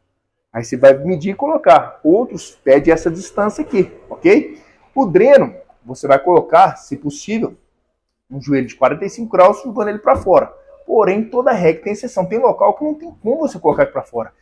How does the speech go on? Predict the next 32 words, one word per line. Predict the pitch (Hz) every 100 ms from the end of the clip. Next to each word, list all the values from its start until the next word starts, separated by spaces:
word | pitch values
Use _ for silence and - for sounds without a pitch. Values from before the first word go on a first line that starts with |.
| _ _ -
Aí |
vai | 123
ter | 135
que | 156
colocar | 175 170 175
ele |
ao | 208
redor | 214 294 170 156
da | 185
câmara | 190 180 220
fria. | 240 190 151 - _ _ _ -
Detalhe, | 180 220 196 170 110 - _ _ _
se | - -
caso | - 254 277
for | 254
uma | 240 202
câmara | 165 156 143
de | 131
congelados, | - 185 226 190 113 127 165 147 - _ -
esse | 180 180 -
dreno | 120 151 185 117 _ _ -
deve | 131 135
ser | -
envolvido, | 170 170 117 143 185 120 -
tá? | 139
Tem | 156 139
que |
colocar | 147 143 135
dentro | 139 220 -
dele | 170 165 196 - _ _ -
uma | 247
resistência | 208 214 214 226 - 185 220 294